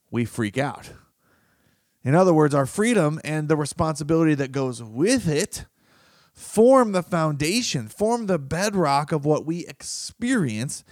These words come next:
as anxiety. To remove anxiety from the human experience would be to remove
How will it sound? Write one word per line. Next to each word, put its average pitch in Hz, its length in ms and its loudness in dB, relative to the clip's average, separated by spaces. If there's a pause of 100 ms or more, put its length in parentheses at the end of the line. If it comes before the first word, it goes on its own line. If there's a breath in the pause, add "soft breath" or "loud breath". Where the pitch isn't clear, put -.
(220 soft breath)
as 117 220 -2
anxiety. 139 580 -2 (500 soft breath)
To 214 140 2
remove 214 580 4 (140)
anxiety 208 800 -2
from 196 160 -2
the 190 80 2
human 196 260 0
experience 254 1000 -2 (560 soft breath)
would 185 160 2
be 220 180 2
to 226 120 -2
remove 208 800 0